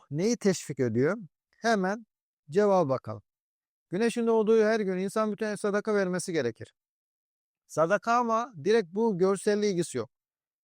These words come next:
Müminler birbirlerini destekliyor ama burada bir insana bir destek yok. Hayır. Her canlıya yapılan da bir iyilik var arkadaşlar. Burada nedir? Projenin amacı kuş evleri oluşturmak.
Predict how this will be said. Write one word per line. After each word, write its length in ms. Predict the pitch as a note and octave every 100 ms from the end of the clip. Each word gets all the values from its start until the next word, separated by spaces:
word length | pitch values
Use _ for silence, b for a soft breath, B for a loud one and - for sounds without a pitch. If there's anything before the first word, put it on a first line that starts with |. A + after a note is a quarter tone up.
| _ _ _ _ _ _
Müminler 540 | D3+ F3+ F#3 G3+ A3 G#3
birbirlerini 420 | G3+ F#3+ G3+ G3+
destekliyor 720 | G3+ F#3 G3 - C#3 B2+ C#3+ -
ama 280 | - E3+ F#3+
burada 300 | F#3+ F#3+ F#3
bir 180 | G3 G3
insana 500 | D#3+ E3+ - F#3+ G3
bir 60 | F3
destek 400 | F3+ - D#3 -
yok. 180 | A2 - _ _ _ _ _ _ _ _ _ _ _
Hayır. 580 | F#3+ G3 F3 C3 C3+ _ _ _ _ _ _
Her 340 | G3+ C4 C4
canlıya 340 | B3 A3+ A3+ A3+
yapılan 400 | G#3+ G#3+ G#3+ G#3+
da 120 | G3
bir 60 |
iyilik 420 | G#3 G3 G3+ G#3 F3+
var 120 | E3
arkadaşlar. 520 | D#3 D3 D3 - E3
Burada 220 | F3 F#3
nedir? 360 | G3+ F3+ G#3 F#3 _
Projenin 380 | F3+ F3+ F3 E3+
amacı 460 | D3+ D3 C#3 A#3 A#3+ _ _ _ _
kuş 200 | G#3+ -
evleri 320 | F#3 E3 E3
oluşturmak. 500 | D#3 B2+ - C3+